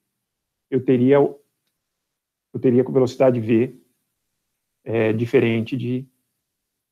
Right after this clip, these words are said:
de zero, entendeu? Como ele já está completamente desenvolvido, aí sim, aí sim eu posso utilizar a, a hipótese de que a velocidade V e a velocidade teta, entendeu?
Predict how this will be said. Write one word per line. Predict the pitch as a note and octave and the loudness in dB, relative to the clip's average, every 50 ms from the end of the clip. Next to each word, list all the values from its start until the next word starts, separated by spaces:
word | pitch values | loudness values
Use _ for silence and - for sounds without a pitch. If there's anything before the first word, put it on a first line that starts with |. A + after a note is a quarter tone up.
| _ _ _ _ _ _ | _ _ _ _ _ _
de | - | -8
zero, | B2+ A2+ A2+ G#2 G#2+ G2+ A#2 - _ | -6 -4 -4 -4 -4 -6 -10 -16 _
entendeu? | _ - A2+ D3 G3 G#3+ - - _ _ _ _ _ _ _ _ _ _ _ | _ -6 -4 -2 -2 -2 -4 -8 _ _ _ _ _ _ _ _ _ _ _
Como | - - G3+ G#3+ | 4 6 6 8
ele | G3 F3+ | 6 6
já | C#3 D3+ | 4 4
está | - - - D3 | 2 2 0 0
completamente | C3 C#3 B2+ A#2 C3+ C3 - B2+ B2 A#2+ A2+ A#2 | 0 0 -2 0 0 0 0 0 -2 -4 -6 -6
desenvolvido, | G#2+ G#2+ A2 G#2 G#2+ G#2 F#2+ F#2+ B2+ E3+ E3 C3+ G#2+ - - | -8 -8 -8 -6 -4 -4 -4 -2 0 0 0 0 -2 -4 -4
aí | A#2+ A2+ B2 D#3 F#3+ | -2 -2 0 -2 -2
sim, | F#3 - - C3 B2 C#3+ F#3+ - - _ _ _ _ _ _ _ _ _ _ _ _ _ _ | -4 -8 -8 -8 -8 -8 -8 -10 -14 _ _ _ _ _ _ _ _ _ _ _ _ _ _
aí | - A#2 A#2 B2+ C#3 | -4 -2 0 0 -2
sim | - - D3 D3+ | -2 -4 -4 -2
eu | E3+ | -2
posso | E3 - - C3 B2+ C#3 D3+ - - - F#3 G3+ | -2 0 2 4 4 4 4 2 -4 -10 -12 -12
utilizar | D#3 - D#3+ C3+ A#2+ A#2 B2 B2+ C3+ D#3+ - - | -8 -4 -2 -2 0 2 4 4 4 2 0 -2
a, | - C#3 | -2 0
a | C#3 C#3 C#3+ - C3 | 0 0 0 0 -2
hipótese | A#2+ A#2+ - A#2+ A#2+ A#2+ - - D3 | -2 0 2 2 2 2 -2 -8 -14
de | - - | -12 -8
que | - C#3 | -4 -4
a | B2 A2 - _ _ _ - | -4 -4 -6 _ _ _ -6
velocidade | B2 A#2+ A#2 A#2 A#2 - A#2+ A#2+ A#2 A#2 A2+ | -2 -2 -2 -2 -2 0 2 2 2 2 0
V | G2+ G#2 A2 G#2+ | 0 0 2 2
e | G#2 | 2
a | G2 | 0
velocidade | G#2 G#2+ A2 G#2+ - B2 G#2+ - - | 0 -2 -2 -2 -2 -4 -4 -4 0
teta, | - D#3 F#3+ F#3+ - - G2 F#2+ - _ _ _ | 2 2 2 2 0 -6 -12 -14 -16 _ _ _
entendeu? | - G#2+ A#2+ D3+ F3+ F3+ | -10 -6 -4 -4 -4 -6